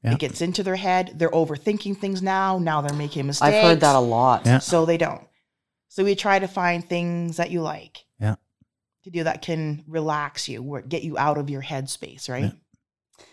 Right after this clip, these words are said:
Speaker 3: This
Speaker 1: Ne-,
Speaker 3: is
Speaker 1: Neil Peart had to play. I mean, Neil Peart still had to play before every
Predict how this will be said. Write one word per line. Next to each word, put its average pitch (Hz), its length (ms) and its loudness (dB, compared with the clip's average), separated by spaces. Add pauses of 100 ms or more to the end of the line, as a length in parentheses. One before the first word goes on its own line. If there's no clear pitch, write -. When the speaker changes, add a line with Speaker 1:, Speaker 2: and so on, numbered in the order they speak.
(260)
Speaker 3:
This 180 120 4
Speaker 1:
Ne-, 131 80 10
Speaker 3:
is 127 120 0
Speaker 1:
Neil 135 260 8
Peart 127 260 6
had 92 200 4
to 98 60 0
play. 92 220 0
I 104 100 2
mean, 101 140 4
Neil 113 200 6
Peart 104 360 2 (1000)
still 92 440 4
had 104 240 4
to 90 60 -2
play 95 240 2
before 87 380 -2
every 92 400 -2